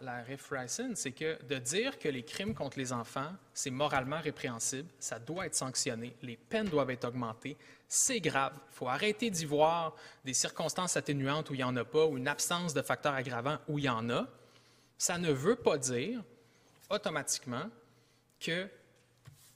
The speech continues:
tous les cas vont nécessairement justifier l'imposition d'une peine de six mois, parce que tout le monde est à la base aussi moralement blâmable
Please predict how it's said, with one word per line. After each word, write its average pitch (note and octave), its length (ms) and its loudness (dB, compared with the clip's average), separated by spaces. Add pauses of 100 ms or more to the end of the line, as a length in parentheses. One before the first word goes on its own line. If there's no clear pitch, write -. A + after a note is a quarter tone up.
(140)
tous C#4+ 160 4
les E3 160 0
cas D#3+ 340 2 (400)
vont C#3 220 0
nécessairement D3 880 4 (380)
justifier D3 680 -2
l'imposition C3+ 540 -2
d'une C3 140 0
peine C#3 200 -2
de B2+ 80 -2
six - 180 2
mois, B2+ 280 0
parce - 160 0
que - 80 -2
tout D#4+ 240 -2
le C#4+ 40 4
monde A#3 240 4
est D#3+ 140 0
à E3 80 6
la D3+ 120 4
base D3+ 460 2
aussi D#3 300 2
moralement C3+ 560 2
blâmable C3+ 720 -2